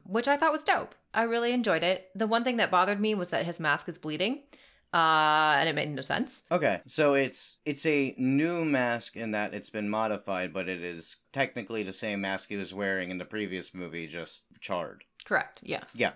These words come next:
Speaker 2: that make, I mean, yeah, that makes sense. That makes sense.
Speaker 1: Yeah. And I feel like I should say something positive. I actually really did enjoy seeing Anthony Michael Hall in this movie.
Speaker 2: Yeah, uh, his performance was really good.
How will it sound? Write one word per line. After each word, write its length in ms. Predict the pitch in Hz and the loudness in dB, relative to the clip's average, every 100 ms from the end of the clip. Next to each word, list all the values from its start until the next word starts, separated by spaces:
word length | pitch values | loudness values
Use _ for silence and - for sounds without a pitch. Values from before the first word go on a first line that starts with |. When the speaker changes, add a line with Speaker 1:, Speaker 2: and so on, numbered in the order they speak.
| - | -2
Speaker 2:
that 100 | 107 | -2
make, 180 | 101 - | -4 -4
I 80 | 120 | -2
mean, 220 | 127 110 | 0 0
yeah, 180 | 110 80 | 0 0
that 200 | 92 101 | 0 0
makes 180 | 95 - | -2 -8
sense. 320 | - - - | -14 -18 -8
That 120 | 101 | -4
makes 180 | 92 85 | -4 -6
sense. 300 | - - - _ _ | -12 -20 -20 _ _
Speaker 1:
Yeah. 140 | - - _ _ _ _ - | -14 -14 _ _ _ _ -2
And 100 | 190 | 0
I 60 | |
feel 160 | 196 233 | 2 2
like 120 | 226 | 2
I 60 | 220 | 0
should 180 | 202 | -2
say 140 | 196 175 | -2 -2
something 280 | 180 175 190 | -2 -4 -4
positive. 520 | 120 131 127 - - - | -4 -4 -6 -8 -12 -4
I 200 | 208 302 | 2 2
actually 320 | 330 - 359 | 2 2 2
really 260 | 311 339 359 | 2 0 2
did 220 | 370 370 | 2 2
enjoy 260 | 330 339 339 | 2 2 2
seeing 340 | - 330 320 | 0 -2 0
Anthony 280 | 311 311 311 | -2 -2 -2
Michael 240 | 302 302 | -2 0
Hall 420 | 320 330 196 208 - | 2 2 0 -6 -8
in 240 | 220 226 226 | -4 0 0
this 160 | 240 | -2
movie. 380 | 294 339 170 - _ | -6 -4 -6 -8 _
Speaker 2:
Yeah, 400 | 233 240 233 214 - - | 2 6 6 2 -4 2
uh, 300 | 175 180 - | 6 6 4
his 180 | 180 165 | 0 -4
performance 440 | 175 214 196 - | 0 2 2 -2
was 100 | 127 | -4
really 220 | 127 110 | -2 0
good. 180 | 95 78 | -2 -6